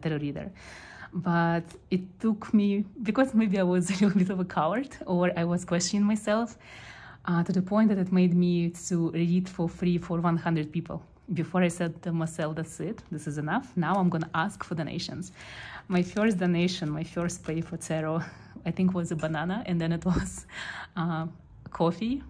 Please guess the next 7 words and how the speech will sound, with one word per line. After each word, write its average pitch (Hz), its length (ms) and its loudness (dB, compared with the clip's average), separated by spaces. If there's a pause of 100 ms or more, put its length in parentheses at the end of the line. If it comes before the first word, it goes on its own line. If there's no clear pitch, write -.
(120)
cup 170 180 -4
of 175 140 -6
coffee, 196 460 -2 (520)
uh, 165 360 2 (460)
like, 170 220 -4
two 208 160 0
dollars, 185 600 2